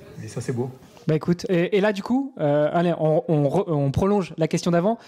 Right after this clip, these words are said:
Speaker 2: Où est-ce que on peut, euh, soutenir ça ? Elle est où ta cagnotte ?
Speaker 1: Je l'ai mise sur Insta, c'est un des liens.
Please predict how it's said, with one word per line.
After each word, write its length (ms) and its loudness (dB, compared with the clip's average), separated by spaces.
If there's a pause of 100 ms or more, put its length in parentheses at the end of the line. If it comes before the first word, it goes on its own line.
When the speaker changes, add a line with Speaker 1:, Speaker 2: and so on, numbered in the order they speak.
Speaker 2:
Où 140 2
est-ce 100 -4
que 340 0
on 120 0
peut, 160 -2
euh, 360 2
soutenir 440 0
ça ? 320 0
Elle 140 2
est 40 2
où 80 -2
ta 100 0
cagnotte ? 360 -2 (180)
Speaker 1:
Je 80 -8
l'ai 80 -8
mise 140 -6
sur 160 -2
Insta, 280 0
c'est 140 -6
un 120 -2
des 100 2
liens. 260 -4